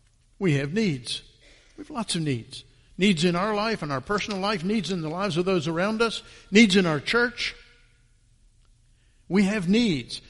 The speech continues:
that, that we can't meet in our own power, in our own energy. If we could solve the problem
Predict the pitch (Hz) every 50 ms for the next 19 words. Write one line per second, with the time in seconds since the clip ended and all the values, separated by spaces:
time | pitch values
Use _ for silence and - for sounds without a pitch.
0 | - - _ - 190 202 - - - 190 190 - - 220 190 240 285 - - 220
1 | 247 254 240 - 220 220 269 302 277 208 - - - - - - _ _ _ _
2 | _ _ _ _ _ _ _ - 190 208 190 170 160 165 180 175 170 151 - 165
3 | 170 156 135 127 120 113 110 - - - _ 185 170 160 160 165 175 170 175 175
4 | 170 - 175 180 175 147 120 120 131 113 - - - _ _ _ _ - _ _
5 | _ _ _ _ _ _ _ _ _ _ _ _ _ - _ _ _ _ _ _
6 | _ _ _ _ _ _ _ _ _ _ _ _ _ _ _ - 147 127 147 160
7 | 139 - - 202 202 202 175 185 - - 190 196 202 202 185 175 156 127